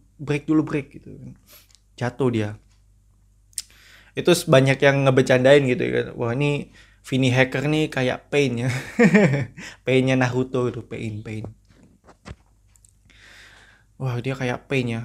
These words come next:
Deji aja langsung jatuh loh, padahal belum, belum, belum mulai nih, belum mulai ronde tiga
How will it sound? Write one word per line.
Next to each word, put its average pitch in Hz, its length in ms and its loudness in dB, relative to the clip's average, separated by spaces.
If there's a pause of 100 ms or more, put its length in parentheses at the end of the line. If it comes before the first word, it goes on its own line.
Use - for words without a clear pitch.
Deji 123 400 0
aja 170 160 8
langsung 160 240 2
jatuh 135 320 4
loh, 117 60 2
padahal 135 180 8
belum, 135 400 4
belum, 170 320 10
belum 170 180 10
mulai 220 380 8
nih, 226 80 6
belum 175 240 6
mulai 175 400 4
ronde 160 160 4
tiga 196 320 0